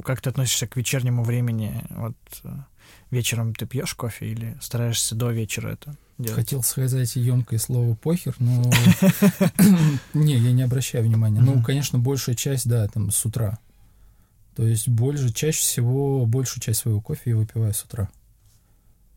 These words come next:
Speaker 2: Да, ну и в течение дня, опять же, все зависит от того, в какое место ты попадешь. Попадешь там в какую-то хорошую кофейню. Ну, дома, например, я вечером кофе не пью точно.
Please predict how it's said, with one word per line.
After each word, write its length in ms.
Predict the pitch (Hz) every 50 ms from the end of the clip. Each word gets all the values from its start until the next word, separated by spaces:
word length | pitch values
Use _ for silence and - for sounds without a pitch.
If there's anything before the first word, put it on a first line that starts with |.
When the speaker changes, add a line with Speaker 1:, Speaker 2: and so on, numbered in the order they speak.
| _ _ -
Speaker 2:
Да, 260 | 131 117 113 107 104
ну 240 | 104 120 151 165 156
и 60 | 131
в 80 | 117 -
течение 480 | - 120 - - 143 135 123 117 113
дня, 220 | 110 131 147 151 123
опять 220 | 110 - 151 135
же, 80 | 120 117
все 160 | - - 156
зависит 280 | 139 147 151 - -
от 100 | 160 135
того, 220 | - - 156 170 175
в 60 | -
какое 280 | - 135 - - 156 131
место 340 | 123 123 120 - - -
ты 80 | - -
попадешь. 600 | - 117 113 - 113 104 98 95 92 - - - _ _ _ _ _ _ _ _ _ _ _ _ _ _ _ _ _
Попадешь 420 | - 120 120 120 117 131 139 127 -
там 140 | 139 127
в 60 | 120 -
какую-то 440 | - 123 - - 135 127 - 127
хорошую 480 | - - 135 127 135 123 - - 127 117
кофейню. 580 | - - 113 - - 147 151 175 185 165 120 120
Ну, 160 | 135 143 135
дома, 360 | 117 113 131 156 185 208 185
например, 480 | 156 139 123 135 135 131 135 147 156 151
я 440 | 135 123 123 131 127 131 127 123 120
вечером 440 | 117 127 135 - - 123 120 117 110
кофе 320 | - 123 123 - - 120
не 120 | 117 117
пью 200 | 110 - 120 117
точно. 440 | 110 - 110 101 - - - - 113